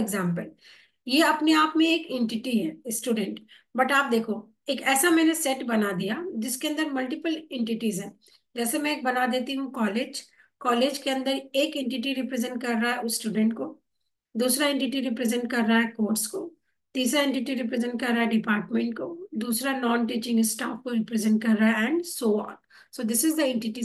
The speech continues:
set, and just now we have seen an entity may be an object which has the physical existence। Okay, now let us quickly see what are the symbols that are used while making an entity relationship diagram। So these are some of the common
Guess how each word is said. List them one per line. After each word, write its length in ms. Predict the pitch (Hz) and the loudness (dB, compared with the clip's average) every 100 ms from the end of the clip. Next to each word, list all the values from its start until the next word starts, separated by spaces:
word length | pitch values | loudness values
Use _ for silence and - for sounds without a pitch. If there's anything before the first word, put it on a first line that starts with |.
| 220 | -4
set, 180 | 320 - | -4 0
and 120 | 226 214 | 2 4
just 260 | 233 - | 2 2
now 140 | 320 320 | 2 2
we 260 | 285 269 | -2 -4
have 120 | 254 | -4
seen 280 | - 277 240 294 - - _ - | -4 -2 -2 -4 -12 -20 _ 0
an 120 | 233 | 2
entity 320 | 247 254 - 311 | 2 2 4 4
may 160 | 285 | 4
be 160 | 247 262 | 2 2
an 60 | 240 | 4
object 480 | 220 220 320 - | 4 2 0 0
which 160 | 220 233 | -2 2
has 200 | 226 214 | 2 2
the 120 | 226 240 | 0 0
physical 440 | 214 214 214 330 440 _ _ 208 | 0 0 0 0 -2 _ _ -10
existence। 600 | 170 202 175 - - 226 - _ _ 226 | -8 -2 -2 -2 -8 -10 -14 _ _ -6
Okay, 260 | 220 277 320 - - _ _ 233 | 0 2 0 -6 -20 _ _ 2
now 180 | 226 220 - - 277 | 2 2 -6 -6 0
let 160 | 311 | 4
us 160 | 403 381 | 4 4
quickly 320 | 339 311 302 320 | 4 4 4 2
see 260 | 302 285 | 2 0
what 240 | 277 262 277 | 0 0 0
are 140 | 240 | -2
the 120 | 277 | -2
symbols 560 | - 285 269 262 294 302 | 0 2 2 2 2 0
that 180 | 233 220 | 0 0
are 160 | 247 233 | 0 0
used 440 | 220 254 311 - | 0 0 -4 0
while 260 | 220 214 214 | 2 4 4
making 400 | 214 208 262 247 | 4 0 -4 -6
an 180 | 277 - 233 | -4 -2 -2
entity 340 | 220 233 226 | -2 -2 0
relationship 520 | 214 208 240 220 233 220 | 2 0 -2 -4 -4 -4
diagram। 480 | 349 220 214 247 | -4 -2 0 -2
So 160 | - 240 | -2 0
these 120 | 226 | 0
are 100 | 269 262 | 2 0
some 100 | 254 | -2
of 120 | 247 226 | -4 -4
the 100 | - - | -6 -6
common 360 | 233 240 277 | -2 0 0